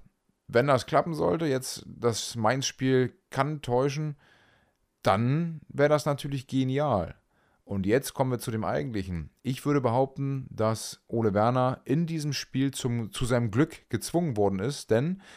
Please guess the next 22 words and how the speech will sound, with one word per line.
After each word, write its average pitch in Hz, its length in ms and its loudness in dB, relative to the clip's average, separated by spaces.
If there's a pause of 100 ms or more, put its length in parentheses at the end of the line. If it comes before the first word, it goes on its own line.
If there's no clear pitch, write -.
man 101 140 -2
hat 113 100 0
jetzt 117 160 -6
gesehen, 135 540 0
er 101 140 0
blieb 117 340 -4
wieder 139 240 -2
an 107 100 -4
der 90 220 0
Fünferkette 147 680 -4
hängen, 127 380 -2 (520)
äh, 95 340 2
hat - 260 -4 (520)
keine 147 320 0
Wechsel 139 540 2
vorgenommen, 117 760 0 (180)
außer 139 800 2
gezwungenermaßen, 123 880 0
Füllkrug 117 400 -2
ist 101 140 -8
ja 101 80 -2
gegangen, 101 440 0